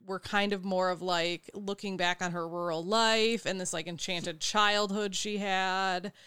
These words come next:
and were, was much less salacious. Um, and a lot of them,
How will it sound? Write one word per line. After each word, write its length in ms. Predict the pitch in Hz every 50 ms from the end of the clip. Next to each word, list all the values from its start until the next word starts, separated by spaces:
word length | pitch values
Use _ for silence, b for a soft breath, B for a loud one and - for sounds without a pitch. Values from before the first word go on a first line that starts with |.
| B B B B B B B
and 180 | - 196 190 190
were, 220 | 185 196 190 185 -
was 260 | 254 233 214 214 196
much 300 | 196 202 196 190 - -
less 680 | 202 185 175 165 165 156 - - - - - - - _ _ - _
salacious. 840 | - - - 220 185 165 151 147 160 - 185 190 208 202 - - - -
Um, 560 | - 175 175 170 156 160 160 - - 190 185 - _ _ _ _ _ _ _ _ _ _ _ _ _ _ _ _ _ _ _ _ - _ -
and 240 | - 190 185 185 151
a 80 | 165
lot 180 | 185 180 185 185
of 140 | 175 - 180
them, 160 | 190 190 -